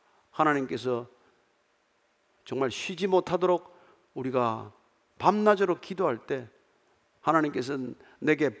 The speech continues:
부르짖으라고 하신 그 이유와 목적을 우리로 하여금 다시 한번 깨닫게 하실 것이고, 그때 우리는 이 땅 가운데 다시 한번 주의 나라가 임하는 것을 경험하게 하실 것입니다. 올 한 해 저와 여러분들이 기도로 시작할 것입니다.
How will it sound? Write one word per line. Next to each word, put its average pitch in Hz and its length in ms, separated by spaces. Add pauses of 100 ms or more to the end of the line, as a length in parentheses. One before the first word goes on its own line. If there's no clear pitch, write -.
부르짖으라고 202 680
하신 147 640
그 143 260
이유와 170 400
목적을 165 640 (400)
우리로 139 260
하여금 127 300
다시 123 220
한번 120 280
깨닫게 151 400
하실 131 300
것이고, - 440 (840)
그때 147 240
우리는 139 300
이 165 100
땅 180 240
가운데 160 480 (360)
다시 160 240
한번 147 360
주의 156 240
나라가 143 520 (480)
임하는 196 400
것을 127 380 (100)
경험하게 139 500
하실 110 240
것입니다. 101 440 (1040)
올 160 160
한 170 140
해 165 80
저와 170 220
여러분들이 156 440
기도로 170 320
시작할 139 380
것입니다. 120 420